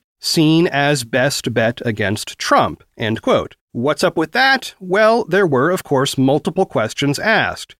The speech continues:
and one of them asked about the person's preference for a given candidate.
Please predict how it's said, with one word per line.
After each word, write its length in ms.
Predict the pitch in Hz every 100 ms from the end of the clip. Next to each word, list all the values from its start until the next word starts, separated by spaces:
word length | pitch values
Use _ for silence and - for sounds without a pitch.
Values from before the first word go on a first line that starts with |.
| -
and 220 | 175 170
one 140 | -
of 80 | 294
them 220 | 190 185
asked 300 | 175 151 160
about 180 | 170 156
the 80 | -
person's 460 | - 190 - 208 -
preference 540 | - 170 - 165 156
for 180 | - 147
a 60 |
given 400 | 127 120 110 117
candidate. 580 | - 240 240 160 98 -